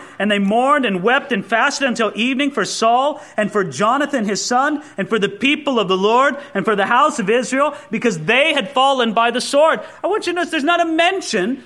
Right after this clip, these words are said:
of David thinking about himself in all of this. Now, I don't know about you, but this was life-changing news to David. He had been anointed to take the throne of Israel some twenty years before that,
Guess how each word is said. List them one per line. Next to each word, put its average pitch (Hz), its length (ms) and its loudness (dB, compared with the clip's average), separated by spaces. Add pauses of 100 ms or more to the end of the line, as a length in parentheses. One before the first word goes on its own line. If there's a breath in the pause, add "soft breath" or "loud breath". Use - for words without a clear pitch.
of 226 200 -2
David 311 440 0
thinking 330 320 0
about 302 300 0
himself 330 840 0
in 220 120 0
all 208 220 4
of 170 100 2
this. 151 220 0 (240 loud breath)
Now, 254 80 0
I 392 100 2
don't 403 140 0
know 196 120 0
about 160 360 -2
you, 392 140 0
but 220 160 -4
this 392 160 -2
was 226 160 -2
life-changing 247 840 0
news 403 320 0
to 262 100 -4
David. 170 440 -2 (200 loud breath)
He 320 140 2
had 294 180 0
been 294 140 2
anointed 285 640 2
to 240 100 -2
take 349 300 0
the 285 80 0
throne 311 460 4
of 262 100 0
Israel 214 500 2 (200 loud breath)
some 302 260 -2
twenty 349 300 2
years 247 320 0
before 294 460 2
that, 208 260 0